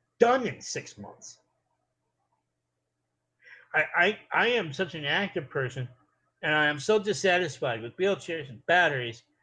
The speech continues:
that I have developed a habit that when I go through the house,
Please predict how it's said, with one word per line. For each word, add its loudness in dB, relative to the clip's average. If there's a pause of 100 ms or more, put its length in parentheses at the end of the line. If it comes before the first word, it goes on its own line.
(360)
that 0
I 6
have 2
developed -4
a -4
habit -2 (1000)
that -6
when -2
I 2
go 2
through -4
the 0
house, 0